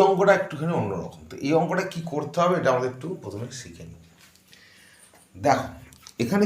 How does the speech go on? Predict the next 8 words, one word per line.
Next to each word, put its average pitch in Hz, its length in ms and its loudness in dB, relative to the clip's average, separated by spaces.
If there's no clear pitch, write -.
কি 196 60 2
বলেছে, 185 280 8
প্রথম 151 400 6
এবং 139 200 4
দ্বিতীয় 180 280 2
প্রকার 170 300 2
যে 175 80 2
তরল, 107 260 2